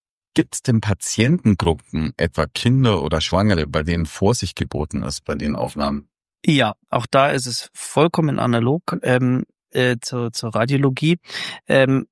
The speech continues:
Speaker 2: die rechtfertigende Indikation, also sozusagen der Nutzen und der Untersuchung versus dem, dem Schaden,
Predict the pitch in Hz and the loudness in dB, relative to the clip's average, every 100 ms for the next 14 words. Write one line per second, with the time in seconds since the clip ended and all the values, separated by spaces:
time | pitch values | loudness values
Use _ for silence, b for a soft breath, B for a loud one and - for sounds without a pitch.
0 | - 135 131 143 170 - - - 151 - | -10 -4 -2 0 0 -4 -4 2 2 0
1 | 143 139 131 127 127 120 - 113 - 131 | -2 0 2 0 0 0 0 0 -2 -4
2 | 131 107 110 110 120 117 120 117 110 110 | -2 0 -2 -2 -6 -6 -4 0 2 4
3 | 160 - 160 147 131 123 123 117 113 143 | 2 0 -8 -8 -4 -2 0 0 -2 0
4 | 135 120 117 117 123 120 117 - - 107 | 2 2 4 4 2 0 -6 -6 -2 0
5 | 107 - - 110 107 110 123 147 | -2 -2 -4 -4 0 2 2 0